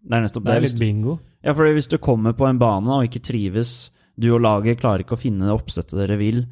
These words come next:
Speaker 1: ting stemmer ikke, da er det tre løp som kan gå i dass da, hvis du ikke kommer innenfor de topp tolv.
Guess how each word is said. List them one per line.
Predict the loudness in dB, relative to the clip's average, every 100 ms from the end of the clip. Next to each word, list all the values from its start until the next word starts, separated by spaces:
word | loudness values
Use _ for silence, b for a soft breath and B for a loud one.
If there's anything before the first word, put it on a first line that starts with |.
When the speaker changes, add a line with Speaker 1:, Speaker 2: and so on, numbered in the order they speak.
| B B -6
Speaker 1:
ting | 0 0
stemmer | 2 0 0 -4
ikke, | -4 0
da | 2 2
er | 0
det | -2
tre | -2 0
løp | 2 0
som | -2 -4
kan | -2 -2 0
gå | 2 2
i | 2
dass | -2 -2
da, | 0 0
hvis | 0
du | -2
ikke | -6 -2
kommer | -2 2 0
innenfor | 0 0 0
de | 0
topp | -2 -4
tolv. | -2 -2